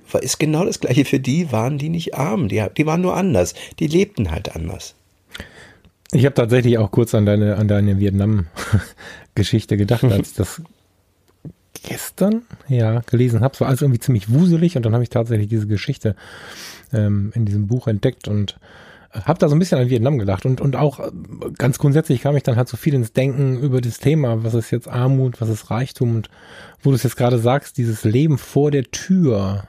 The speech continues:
Speaker 2: das ist ja schon, selbst das ist ja schon für mich eine Form von Reichtum in Form von Zufriedenheit. Das ist ja was, was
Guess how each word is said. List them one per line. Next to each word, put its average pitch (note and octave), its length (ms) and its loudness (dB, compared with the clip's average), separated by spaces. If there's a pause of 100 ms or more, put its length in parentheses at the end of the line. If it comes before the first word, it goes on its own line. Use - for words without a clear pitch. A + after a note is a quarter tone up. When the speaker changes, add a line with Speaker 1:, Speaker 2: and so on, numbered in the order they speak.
Speaker 2:
das A2 120 0
ist C3+ 180 0
ja B2+ 60 0
schon, B2 220 0
selbst A#2+ 240 0
das C#3+ 200 2
ist E3 140 -4
ja C#3+ 100 0
schon C3+ 220 0
für - 140 -4
mich B2+ 300 -2 (1000)
eine C3 200 4
Form C#3 240 2
von C3 160 2
Reichtum C#3 420 2
in C3 60 4
Form C3+ 280 2
von B2+ 160 0
Zufriedenheit. G#2 920 -2
Das G#2 100 -4
ist A#2 160 -6
ja A#2 140 0
was, A2+ 160 -4
was - 260 -4